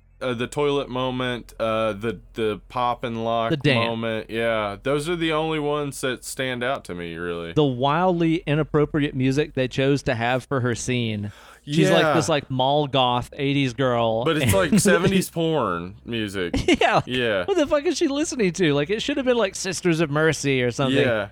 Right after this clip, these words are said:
Speaker 2: Also, I don't know if eighties goths, like, popped and locked like that. I don't really think that was exactly their dance style, doing the robo and so
Speaker 1: Yeah.
Speaker 2: on. I don't know if that was the move.
Speaker 1: I, yeah, I think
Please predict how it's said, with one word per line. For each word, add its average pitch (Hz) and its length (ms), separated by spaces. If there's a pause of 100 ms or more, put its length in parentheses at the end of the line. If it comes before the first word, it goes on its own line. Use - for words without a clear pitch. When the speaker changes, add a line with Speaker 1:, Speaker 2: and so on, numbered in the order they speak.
(140)
Speaker 2:
Also, 262 500 (540)
I 254 60
don't 370 180
know 302 160
if 240 140
eighties 226 340
goths, 185 520 (140)
like, 160 200 (500)
popped 175 400
and 160 100
locked 131 440
like 285 240
that. 330 340 (240)
I - 40
don't 302 180
really 262 220
think 302 260
that 262 120
was 190 140
exactly 190 420
their 180 140
dance 180 420
style, 117 400
doing 170 220
the 151 100
robo 147 540
and 156 140
so 165 80
Speaker 1:
Yeah. 131 200 (140)
Speaker 2:
on. 120 100
I - 80
don't 240 160
know 214 120
if 180 100
that 214 160
was 165 100
the 147 80
move. 147 480 (220)
Speaker 1:
I, 226 160
yeah, 190 460
I 220 80
think 226 480